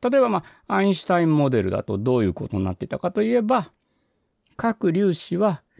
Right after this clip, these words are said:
それぞれの光子点で振動する調和振動子だったわけだね。最初に考えた抽象的な調和振動子の時も、まあ、なんか知らないけど、別々の調和振動子がありますということを考えてきたわけ。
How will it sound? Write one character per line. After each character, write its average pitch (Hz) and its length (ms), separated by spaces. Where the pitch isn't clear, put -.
そ - 220
れ 285 160
ぞ 247 180
れ 165 140
の 135 200
光 226 340
子 - 160
点 220 280
で 202 140
振 196 440
動 190 240
す - 200
る 240 180
調 170 180
和 131 100
振 117 140
動 98 100
子 - 60
だ - 80
っ - 20
た - 80
わ - 40
け - 60
だ - 60
ね。 220 160
最 - 160
初 254 60
に 262 60
考 254 220
え 233 40
た 180 100
抽 175 200
象 196 120
的 196 160
な 202 120
調 196 140
和 196 80
振 208 180
動 208 120
子 190 80
の 180 80
時 165 160
も、 165 140
ま 185 240
あ、 - 600
な 208 120
ん 233 40
か 240 100
知 - 100
ら 208 80
な 247 140
い 226 60
け 214 120
ど、 208 320
別 151 400
々 226 280
の 208 80
調 196 200
和 185 80
振 175 160
動 156 80
子 131 100
が 95 80
あ 92 40
り 95 80
ま 92 120
す - 100
と - 80
い 185 80
う - 20
こ 170 80
と 139 60
を - 20
考 107 240
え - 40
て - 80
き - 40
た - 80
わ 165 60
け。 - 120